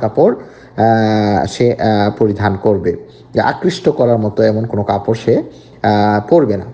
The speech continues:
স্বামীর ইদ্যত, আহ, যখন পালন করবে, স্বামী মৃত্যুবরণ করার পর। আহ, এবং তৃতীয় যে কাজটা সে করবে, আদাম আল হলি,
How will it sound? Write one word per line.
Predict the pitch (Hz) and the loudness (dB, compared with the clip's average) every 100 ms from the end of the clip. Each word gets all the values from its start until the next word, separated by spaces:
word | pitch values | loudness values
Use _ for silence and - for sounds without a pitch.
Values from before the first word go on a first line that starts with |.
| - | -18
স্বামীর | - 120 123 117 - | -6 0 2 2 0
ইদ্যত, | 117 113 110 - - - | -2 0 -2 -4 -14 -4
আহ, | 104 101 - - - 104 - 104 | -4 -4 -8 -12 -8 -6 -4 -2
যখন | 110 104 | -2 -2
পালন | 101 104 101 | -2 0 0
করবে, | 98 95 87 - | 0 -2 -2 -6
স্বামী | - 104 107 | -4 -2 0
মৃত্যুবরণ | 104 - 98 101 | 0 0 0 0
করার | 101 95 92 | -2 -2 -2
পর। | - 95 - - - - - | -2 -2 -4 -18 -20 -10 -2
আহ, | - 110 | 2 2
এবং | 151 147 | 2 0
তৃতীয় | 196 208 | 0 2
যে | 170 151 | 2 2
কাজটা | 131 113 - - 117 110 - | 2 0 -2 -2 0 0 -2
সে | - | -6
করবে, | 110 120 123 | -2 0 0
আদাম | 117 160 151 | 0 0 2
আল | 123 - | 0 0
হলি, | 147 107 | 0 0